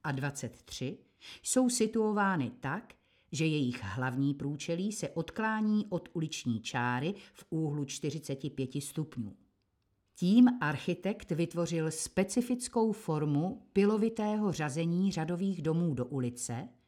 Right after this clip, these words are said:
což zavdalo podnět k označení této části bloku slovem harmonika. Před domovními průčelími zmíněných staveb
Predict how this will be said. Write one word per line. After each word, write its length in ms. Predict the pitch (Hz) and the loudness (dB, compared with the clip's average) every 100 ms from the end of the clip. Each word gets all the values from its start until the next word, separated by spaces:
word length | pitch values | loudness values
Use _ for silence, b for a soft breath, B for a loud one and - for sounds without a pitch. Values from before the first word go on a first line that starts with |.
| B B B B - | B B B B 0
což 300 | 160 123 107 | 0 2 0
zavdalo 460 | 156 226 269 254 | 0 2 2 2
podnět 460 | - 165 180 208 - | 0 0 2 0 -4
k 100 | - | -4
označení 760 | - 240 247 247 - 143 131 127 | 4 6 8 6 2 2 2 2
této 360 | 151 190 196 135 | 0 -2 -2 -4
části 500 | - 175 190 - 117 | -2 -4 -4 -6 -2
bloku 360 | 147 170 208 | -2 -2 -4
slovem 540 | 196 - 160 170 170 165 B B | -4 -4 -4 -2 -2 -4 B B
harmonika. 800 | 120 135 135 131 123 120 - 95 - _ _ _ _ - | -8 -2 2 2 2 -2 -8 -14 -16 _ _ _ _ -4
Před 220 | 170 151 | -2 0
domovními 640 | 143 160 185 202 196 202 | 2 4 6 6 6 6
průčelími 840 | 196 160 156 - 160 151 147 156 170 | 2 -2 -4 -4 -4 -2 0 0 0
zmíněných 680 | 160 156 151 147 139 139 - | 2 2 2 4 2 2 -4
staveb 400 | - 156 160 | -6 -4 -4